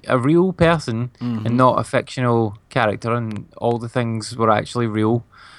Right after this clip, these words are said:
Speaker 1: he may actually be entitled to receive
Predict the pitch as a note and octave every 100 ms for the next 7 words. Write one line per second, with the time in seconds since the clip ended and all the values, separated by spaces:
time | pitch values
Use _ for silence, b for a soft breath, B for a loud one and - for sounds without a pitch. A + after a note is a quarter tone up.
0 | B B B B - F3 F#3 F3+ - -
1 | - _ C3 D3+ F3+ F3+ D3+ D3+ - D#3
2 | D3 C#3+ C#3+ C#3+ C3 C#3+ B2+ C3+ C3+ C#3
3 | B2+ A#2+ A#2 A#2+